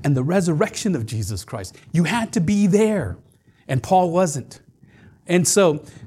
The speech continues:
to be an apostle, we'll, we're gonna find out there's some qualifications. And so these guys were putting Paul down, and, they, and Paul was constantly fighting. And, and if this kinda sounds a little familiar,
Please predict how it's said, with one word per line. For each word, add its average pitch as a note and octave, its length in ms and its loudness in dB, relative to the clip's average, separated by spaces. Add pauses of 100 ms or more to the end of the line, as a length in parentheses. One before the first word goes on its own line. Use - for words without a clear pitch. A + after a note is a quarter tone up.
(300)
to - 100 2
be G3 160 4
an A#3 80 4
apostle, F3+ 680 0 (100)
we'll, E3 180 0
we're D#3+ 180 -4
gonna D#3+ 260 -4
find D#3+ 260 -4
out D3+ 160 -2
there's D3+ 160 -6
some E3 120 -2
qualifications. G#3 1080 -6 (360)
And E3 100 0
so F3+ 140 0
these A3+ 220 0
guys G#3 280 -8
were E3 80 -4
putting G3 360 -2
Paul F#3+ 300 -2
down, F3+ 300 -2
and, D3 120 -2
they, C3 100 -6 (220)
and D3 140 -4
Paul B3+ 300 -4
was D#3+ 220 -2 (260)
constantly A#3 580 -2
fighting. F#3+ 680 -4 (560)
And, A3 360 -6
and A3 140 4
if G#3+ 220 -2
this C#4+ 300 0
kinda B3 280 -4
sounds A3 400 0
a F3 60 2
little G3 180 4
familiar, G3+ 580 -2